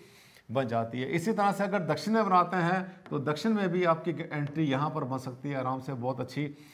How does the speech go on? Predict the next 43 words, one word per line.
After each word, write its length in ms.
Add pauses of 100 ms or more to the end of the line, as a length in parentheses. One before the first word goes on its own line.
(180)
ये 160
आपको 280
पता 240
है, 60
अगर 140 (100)
पश्चिम 280
में 120
बनाते 320
हैं 80
तो 120
पश्चिम 400
के 140
मध्य 320
में 300 (360)
या 180
थोड़ी 280
सी 140
इसके 180
साथ 300
लगती 260
हो 180
सकती 320
है। 260 (400)
बहुत 360
पुराना 280
सिद्धांत 420 (100)
हर 160
बुक 240
में, 200
हर 200
पुस्तक 400
में 100
आपको 240
मिल 180
जाएगा, 400 (360)
कोई 120
नई 260
बात 260
भारद्वाज 460
जी 100
ने 100
बताई 340
नहीं। 180